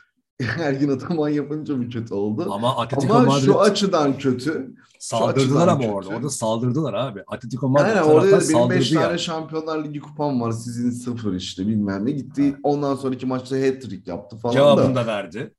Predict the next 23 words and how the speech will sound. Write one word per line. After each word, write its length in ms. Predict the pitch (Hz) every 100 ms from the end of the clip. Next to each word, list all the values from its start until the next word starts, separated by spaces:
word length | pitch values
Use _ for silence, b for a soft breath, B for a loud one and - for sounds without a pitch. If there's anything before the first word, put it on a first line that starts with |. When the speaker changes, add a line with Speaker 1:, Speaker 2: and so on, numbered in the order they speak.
| _ _ B B B B
Speaker 1:
Yani 360 | 147 180 180 -
ama 280 | 131 196
Ergin 400 | 254 143 143 156
Ataman, 440 | 175 175 226 208 139
şimdi 240 | - 123
şu 160 | 113 156
şöyle, 540 | - 190 165 120 -
yani 280 | 101 101 101
orada 380 | 117 135 139 170
Ronaldo 580 | 160 165 175 170 170 -
aslında 540 | 120 117 147 151 156 151
takımla 460 | 120 131 143 151
falan 400 | 139 139 143 139
şeyle, 440 | - 127 131 143 131
olayla 500 | 113 117 135 139 131
bütünleşti, 960 | 123 135 143 135 - - 156 156 127
bütünleşirken 920 | 117 127 139 139 156 170 151 156 180
burada 220 | 127 127
tam 280 | 135 151 165
tersi 360 | 151 123 113 110
Ergin 260 | 110 117
Ataman 360 | 123 127 160 180
olaydan 580 | 110 110 117 131 156